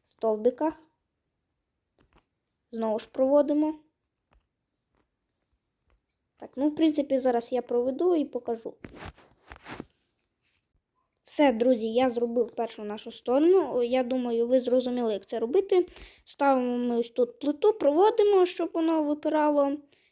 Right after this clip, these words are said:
І так, трішки вище, вище і вище. І ми поки доходимо,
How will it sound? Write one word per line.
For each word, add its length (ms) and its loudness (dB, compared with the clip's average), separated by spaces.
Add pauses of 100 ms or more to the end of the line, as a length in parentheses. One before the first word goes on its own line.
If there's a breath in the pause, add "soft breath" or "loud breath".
(120)
І 420 2
так, 240 -4
трішки 520 -6
вище, 320 0
вище 340 0
і 100 -2
вище. 560 2 (140)
І 100 -6
ми 240 2
поки 480 -4
доходимо, 640 0